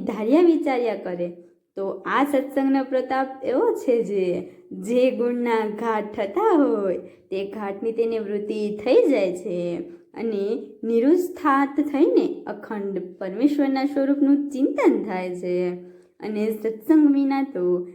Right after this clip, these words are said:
બીજા કોટિક સાધન કરે, પણ તેને ઘાટની તથા રજોગુણ આદિ ગુણની નિવૃત્તિ થાય નહીં.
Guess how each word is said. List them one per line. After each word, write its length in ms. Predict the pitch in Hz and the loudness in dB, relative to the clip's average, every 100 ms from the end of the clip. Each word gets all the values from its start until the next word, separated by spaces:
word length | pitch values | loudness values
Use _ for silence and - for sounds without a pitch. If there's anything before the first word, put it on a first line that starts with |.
| - - | -14 -10
બીજા 360 | 214 226 220 | -6 -2 -2
કોટિક 480 | 214 214 220 339 - | -2 -2 2 4 2
સાધન 480 | - 240 226 220 220 | 0 -6 -4 -4 -6
કરે, 420 | - 330 285 - - - - - | 0 2 4 0 -8 -16 -20 -10
પણ 180 | 175 175 | -8 -6
તેને 300 | 190 196 202 | -4 -6 -8
ઘાટની 920 | 185 208 220 254 262 285 277 269 262 | -10 -8 -2 0 0 2 2 2 0
તથા 600 | 254 254 - 370 - - - _ 190 | -4 -6 -2 -2 -2 -8 -20 _ -6
રજોગુણ 580 | 202 - 247 226 254 240 - | -4 2 2 2 -2 -4 -6
આદિ 320 | 208 214 254 | -6 -4 -4
ગુણની 600 | 214 208 233 285 508 339 | -4 -2 4 4 6 4
નિવૃત્તિ 520 | 240 220 208 196 220 | 2 -2 -6 -8 -10
થાય 440 | 214 - - 523 440 | -12 -10 -4 2 4
નહીં. 460 | 214 214 202 190 | 4 0 -6 -8